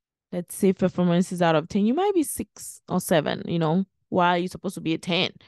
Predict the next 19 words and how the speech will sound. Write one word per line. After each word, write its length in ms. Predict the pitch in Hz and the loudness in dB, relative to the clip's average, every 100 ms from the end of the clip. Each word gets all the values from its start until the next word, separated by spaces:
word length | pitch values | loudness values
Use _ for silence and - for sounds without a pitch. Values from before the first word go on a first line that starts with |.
| _ - | _ -12
according 380 | - 175 165 180 | -2 -2 0 -4
to 100 | - | -6
you, 380 | 170 196 233 - | -4 2 2 0
right? 640 | - 147 160 190 - - - _ _ _ _ _ _ _ - | 0 0 2 0 -4 -16 -18 _ _ _ _ _ _ _ -4
And 260 | 185 196 | -2 0
then 720 | 240 269 240 190 190 196 190 - _ _ _ _ _ - | 0 0 0 -2 -2 -4 -6 -8 _ _ _ _ _ -6
that's 440 | 202 214 - - | -4 -4 -6 -8
just 240 | 254 233 | -6 -4
because 260 | 214 208 202 | -4 -4 -2
your 80 | 180 | 0
manager 380 | 175 185 185 180 | 0 -2 -2 -2
love 240 | 160 156 | -2 -2
you. 80 | 165 | -2
Now, 160 | 170 | -2
if 180 | 175 208 | -2 -4
you, 180 | 220 - | -6 -6
the, 200 | 170 156 | -4 -4
you 280 | 160 165 175 | -4 -6 -4
got, 200 | 180 | -4